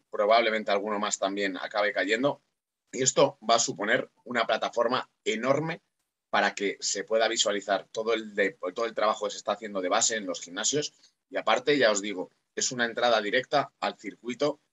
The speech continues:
dentro del profesionalismo, porque wow a-, a-, apuesta mucho y sus bases fundacionales son la cantera, pero aparte, en todos sus eventos numerados principales, está introduciendo varias peleas profesionales de primer nivel. O sea, en el último evento principal en wow tres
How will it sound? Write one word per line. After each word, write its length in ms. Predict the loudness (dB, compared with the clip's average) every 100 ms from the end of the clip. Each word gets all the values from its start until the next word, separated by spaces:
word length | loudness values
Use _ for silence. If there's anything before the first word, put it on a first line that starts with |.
| _
dentro 420 | -10 -6 0 -2 0
del 200 | -4 -4
profesionalismo, 760 | -8 -6 -8 -8 -10 -10 -12
porque 220 | -10 -6 -4
wow 300 | 0 2 2
a-, 140 | 0
a-, 300 | -2 -2 0
apuesta 320 | -4 -4 -2 -2
mucho 420 | -2 -4 -4 -8
y 160 | -14 -10
sus 400 | -10 -8 -10 -2
bases 260 | -2 -2
fundacionales 640 | -8 -14 -10 -8 -8 -6 -6
son 180 | -8 -8
la 120 | -8
cantera, 420 | -8 -6 -4 -4 _ _ _ _ -6
pero 160 | 0
aparte, 500 | 0 2 2 0 -6 _
en 160 | -16 -8
todos 240 | -4 -4
sus 160 | -4 -4
eventos 340 | -4 -6 -10
numerados 400 | -6 -2 -2 -4
principales, 680 | -8 -14 -8 -2 -2 -4 -10 _ _
está 200 | -6 -4
introduciendo 640 | -2 -4 -6 -4 -4 -6 -8 _
varias 380 | -2 0 0 -4 -4
peleas 380 | 2 4 4
profesionales 440 | 2 -6 -4 -2 0
de 100 | 0
primer 260 | 0 -2 -2
nivel. 260 | 2 2
O 60 | 2
sea, 200 | 2 0
en 100 | -2
el 120 | -8
último 540 | -10 -12 -8 -6 -8 _ _ -20 -20 _
evento 320 | 0 2 2
principal 520 | 2 0 -2 2 2 2
en 100 | 0
wow 220 | -2 -2
tres 340 | 0 2 0